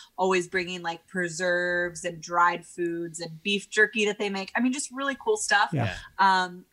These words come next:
Speaker 1: the guy who runs it, I mean, one of the main organizers whose land it is, he roasts his own coffee, makes his own C B D products, has
Speaker 3: Wow.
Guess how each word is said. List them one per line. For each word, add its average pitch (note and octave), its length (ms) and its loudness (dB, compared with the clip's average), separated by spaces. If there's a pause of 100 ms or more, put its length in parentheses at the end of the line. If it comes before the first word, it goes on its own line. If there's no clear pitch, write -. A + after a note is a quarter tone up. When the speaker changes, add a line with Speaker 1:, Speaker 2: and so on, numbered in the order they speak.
Speaker 1:
the G#3 80 -2
guy G3+ 260 2
who A3 220 -14
runs F#3+ 400 -4
it, G3+ 300 -10
I G#3 60 -6
mean, F3+ 340 -6
one F#3+ 120 -2
of F#3+ 80 -4
the F#3 60 -8
main F3 180 -8
organizers E3+ 720 -6 (680)
whose F#3+ 180 4
land F#3 340 0
it F#3 100 2
is, E3+ 300 0
he F3+ 480 -4
roasts D#3 320 -8
his D3+ 100 -12
own D#3 160 -6
coffee, G#3+ 640 4
makes E3+ 240 -2
his F#3 100 -6
own G3 140 -2
C A#3+ 220 -2
B B3+ 80 0
D D4+ 140 0
products, F#3 580 4
has G#3 100 -4
Speaker 3:
Wow. G3+ 180 -4